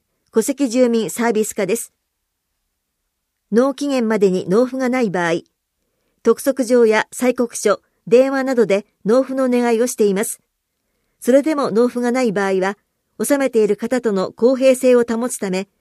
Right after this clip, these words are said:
延滞金の加算や法律に従い、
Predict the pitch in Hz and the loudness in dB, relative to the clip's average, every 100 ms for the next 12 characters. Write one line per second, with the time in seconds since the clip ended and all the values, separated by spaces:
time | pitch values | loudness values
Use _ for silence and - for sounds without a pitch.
0 | _ _ _ - 247 247 269 262 254 240 | _ _ _ 0 0 0 -2 -2 -4 -4
1 | 226 214 226 208 202 208 _ _ _ _ | -6 -6 -4 -2 -2 -4 _ _ _ _
2 | - 262 262 - 240 233 - 208 196 | 2 2 2 -4 -4 -4 -2 -2 -2